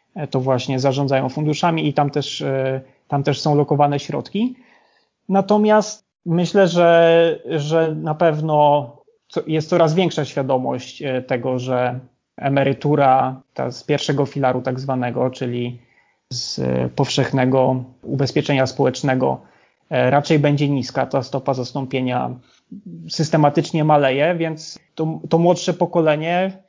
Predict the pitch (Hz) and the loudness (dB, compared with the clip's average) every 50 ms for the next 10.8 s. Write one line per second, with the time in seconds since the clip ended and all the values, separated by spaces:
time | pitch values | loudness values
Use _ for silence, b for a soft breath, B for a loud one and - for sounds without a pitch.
0 | _ _ _ _ _ _ - 151 147 147 147 143 - - _ - 226 - _ _ | _ _ _ _ _ _ -4 -2 0 2 0 0 -2 -8 _ -20 -20 -20 _ _
1 | _ _ - - 160 147 147 151 151 151 151 151 - - 180 156 147 156 143 143 | _ _ -10 -6 -4 -4 -2 -2 -2 -2 -4 -4 0 2 2 2 2 2 2 2
2 | 143 131 139 139 131 143 139 - 151 139 - 151 143 - 151 131 - - 147 143 | 0 0 0 -2 -2 -2 -2 -2 -6 -6 -6 -8 -6 -4 -6 -6 -6 -8 -10 -6
3 | - 143 135 131 - 143 135 143 135 139 156 151 151 - 175 160 - - 165 - | -4 -2 -2 -2 -2 0 0 0 0 0 -2 -6 -4 -4 -4 -4 -4 -6 -6 -4
4 | 170 170 165 165 - 226 226 240 233 240 - _ _ _ _ - - - 190 170 | -2 -2 -2 -4 -4 -2 -2 -2 -2 -4 -8 _ _ _ _ -16 -10 -2 2 4
5 | 170 156 180 185 - - 190 180 - 175 151 165 165 156 160 151 151 151 139 131 | 4 4 4 2 2 0 0 0 0 0 0 2 0 0 -2 -2 0 0 2 2
6 | 131 131 147 156 175 202 196 - - _ _ - 147 131 131 135 131 131 - - | 2 2 2 2 2 0 -2 -6 -12 _ _ -10 -6 -4 -2 -2 -2 -4 -4 -2
7 | 160 139 120 - - 156 156 175 190 180 165 170 170 - 185 190 190 190 196 190 | -2 -2 -2 -4 -6 -4 -2 0 2 2 2 2 2 2 2 4 4 2 0 -2
8 | 190 - _ _ _ _ _ _ _ _ - 156 151 - 160 151 143 135 131 131 | -4 -10 _ _ _ _ _ _ _ _ -4 -2 -2 -2 -2 0 0 -2 -2 -4
9 | - - 180 175 170 151 156 165 170 170 170 170 165 165 151 165 156 160 165 156 | -4 -4 -2 0 0 2 2 4 4 4 4 4 2 2 0 0 2 2 2 2
10 | 151 147 143 139 151 156 156 - - - 156 151 151 151 151 | 2 2 2 2 0 0 -2 -4 -6 -4 -2 -2 -2 -2 -4